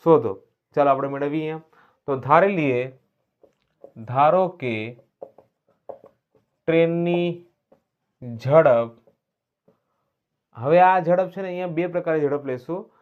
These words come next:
બરાબર? તો આ જે ટ્રેનની ઝડપ છે ને, આપણે મૂળ ઝડપ જ ગણશું. શું ગણશું? મૂળ ઝડપ. લખી દઈએ મૂળ ઝડપ અહીંયા. તો ધારો કે ટ્રેનની મૂળ ઝડપ, બરાબર? મૂળ ઝડપ બરાબર એક્સ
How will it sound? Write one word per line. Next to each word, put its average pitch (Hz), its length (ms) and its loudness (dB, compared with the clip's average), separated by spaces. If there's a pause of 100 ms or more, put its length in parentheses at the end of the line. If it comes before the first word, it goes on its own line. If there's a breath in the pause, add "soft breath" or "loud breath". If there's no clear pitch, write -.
(220)
બરાબર? 147 360 -4 (280)
તો 151 60 -6
આ 151 120 2
જે 160 100 -2
ટ્રેનની 160 360 -2
ઝડપ 160 340 0
છે 175 60 -8
ને, 165 80 -4
આપણે 165 160 -2
મૂળ 170 300 6
ઝડપ 175 260 4
જ 170 100 -2
ગણશું. 123 420 -4 (400)
શું 165 160 4
ગણશું? 170 280 -4
મૂળ 160 160 0
ઝડપ. 135 180 2
લખી 131 260 -6
દઈએ 156 200 -2
મૂળ 151 220 -4
ઝડપ 143 240 -2
અહીંયા. 147 280 -8 (480)
તો 127 80 -8
ધારો 135 320 2
કે 156 120 2
ટ્રેનની 147 640 -2
મૂળ 147 400 0
ઝડપ, 113 320 -2 (800)
બરાબર? 139 380 -4 (840)
મૂળ 147 380 -2
ઝડપ 123 500 0 (260)
બરાબર 113 680 0 (160)
એક્સ - 420 -8